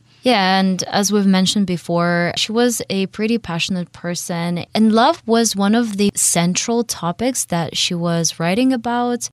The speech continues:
There are more than twenty poems, I think, that are devoted to her husband. And I must say that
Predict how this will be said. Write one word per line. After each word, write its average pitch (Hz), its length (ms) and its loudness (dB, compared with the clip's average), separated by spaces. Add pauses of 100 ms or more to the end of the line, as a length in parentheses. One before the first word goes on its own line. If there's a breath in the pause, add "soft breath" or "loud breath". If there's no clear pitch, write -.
(140)
There 202 260 0
are 233 380 4
more 202 400 2
than 233 340 4
twenty 226 960 0
poems, 202 760 2
I 165 200 -4
think, 170 400 -4
that 160 160 -2
are 160 300 0
devoted 165 600 -6
to 165 540 -4 (160)
her 156 380 -4 (100)
husband. - 600 -6 (440)
And 254 480 4 (140)
I 254 120 2
must 285 340 4
say 339 320 2 (100)
that 240 580 2